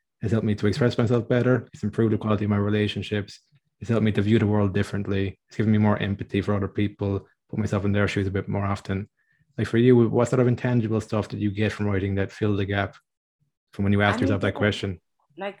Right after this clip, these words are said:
Speaker 2: uh, like what you've just said there, I mean, that's just amazing, that list that you have just, you know, said. I mean, all of those things that writing gave you, that's, that's such a, such a wealth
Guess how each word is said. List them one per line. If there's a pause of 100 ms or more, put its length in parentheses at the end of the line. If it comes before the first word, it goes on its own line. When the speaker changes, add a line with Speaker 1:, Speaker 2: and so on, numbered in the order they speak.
(120)
Speaker 2:
uh,
like
what
you've
just
said
there,
I
mean,
that's
just
amazing,
that
list
that
you
have (720)
just,
you
know, (220)
said. (300)
I
mean,
all
of
those
things
that
writing
gave
you,
that's, (380)
that's (100)
such
a,
such
a
wealth